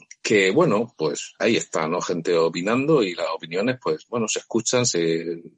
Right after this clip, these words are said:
se someten a crítica o lo que sea, ¿no? Pero yo creo que cuando ya nos planteamos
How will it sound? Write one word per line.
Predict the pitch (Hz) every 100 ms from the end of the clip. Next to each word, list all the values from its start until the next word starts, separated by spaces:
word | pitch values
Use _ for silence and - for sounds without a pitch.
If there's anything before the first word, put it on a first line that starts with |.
| _
se | - 80
someten | - 82 87 85
a | 82
crítica | 101 123 120 95
o |
lo | 78
que | -
sea, | - 73 69
¿no? | 131 - - - - - - _
Pero | 110 110 110 - - _
yo | 110 107 143
creo | 190 190
que |
cuando | 135 110 107
ya | 131
nos | 131
planteamos | 107 90 92 95 117 123